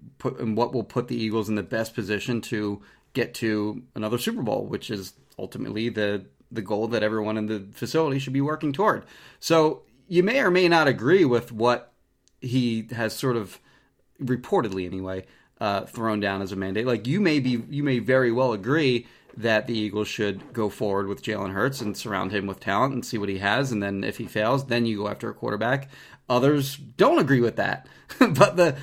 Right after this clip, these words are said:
the bottom line is, whether you agree with it or not, again, it should be the, the, the scouts and the front office and the G M and, uh, all those, you know, that whole group of people that are deciding the,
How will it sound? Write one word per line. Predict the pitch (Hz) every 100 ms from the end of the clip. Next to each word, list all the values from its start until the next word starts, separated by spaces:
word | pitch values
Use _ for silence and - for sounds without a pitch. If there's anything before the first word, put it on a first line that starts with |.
| -
the | -
bottom | 233 226
line | 196 240 196
is, | 160 139 -
whether | - 233
you | 240
agree | 196 143 247
with | 214
it | 185
or | 165 147
not, | 196 190 147 127 - - _ _ _ - 196
again, | 185 160 214 165 156 -
it | 156
should | - 156
be | 135 170
the, | 165 156 143 131 131 -
the, | 127 127
the | - 120
scouts | - 190 208 190 - - -
and | 117 117 110 101 -
the |
front | 113 139 135
office | 170 170 151 139 -
and | 120 104
the |
G | 95 131 139
M | 131 131 127
and, | - 107 101 - - - _
uh, | - 104
all | - 147
those, | 135 135 135 - -
you | 117
know, | 107
that | 127 135
whole | 135 131 123 117
group | 107 107 127 117
of | -
people | 139 135 107
that | 104
are | 104 107
deciding | - 107 - 120 135 117 107 -
the, | 110 107 104 101